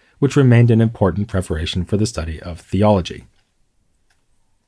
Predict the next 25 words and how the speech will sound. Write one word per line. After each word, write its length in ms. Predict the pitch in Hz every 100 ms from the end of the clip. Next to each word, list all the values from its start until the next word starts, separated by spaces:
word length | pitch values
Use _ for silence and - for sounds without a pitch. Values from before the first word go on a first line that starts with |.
| _ _ _
Particularly 580 | 127 190 156 113 98
notable 480 | 85 90 160 139 87
for 140 | 82 92
their 120 | 85
engagement 540 | 87 90 87 - 87
with 140 | 90 -
the 160 | 87
Hellenic 400 | 80 101 90 82
philosophical 600 | - 101 87 87 90 82
legacy 560 | 80 78 78 - 107 156 _ _
are 200 | 95 92
Theophilos 580 | - 95 95 110 92 -
Korydelios 840 | - 90 82 87 120 170 180 - -
and 240 | 110 110 104
Athanasius 840 | 101 - 110 123 - 123 113 - - _
Rhetor, 480 | 95 110 - - - _ _
who 100 | -
died 320 | 127 110 107 101
in 180 | 95
sixteen 400 | 92 - - 87
forty-six 640 | 85 87 82 - 165 - -
and 180 | 147 151
sixteen 420 | - 104 - 92
sixty-three, 680 | 90 - - 85 139 104 101
respectively. 680 | 92 - - - - -